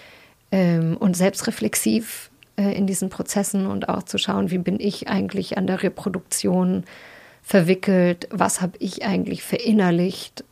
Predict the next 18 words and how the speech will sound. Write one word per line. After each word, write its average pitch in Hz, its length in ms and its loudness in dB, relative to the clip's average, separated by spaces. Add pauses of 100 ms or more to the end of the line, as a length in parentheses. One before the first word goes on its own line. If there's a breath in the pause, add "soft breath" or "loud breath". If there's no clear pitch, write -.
(100)
an 180 280 2
Unterdrückungs- 185 840 -2
oder 180 240 -2
Dominanzverhältnissen. 180 1200 -2 (1700 loud breath)
Und 165 640 4
wir 180 280 8
haben 180 200 4
einfach 185 360 0
ausgeschlossen, 185 640 0
dadurch, 175 300 0
dass - 160 -2
wir 185 80 2
ein 156 100 2
Audioformat 185 960 2 (120)
machen, 196 420 4
schließen 185 460 0
wir 196 200 0
einfach 190 600 -2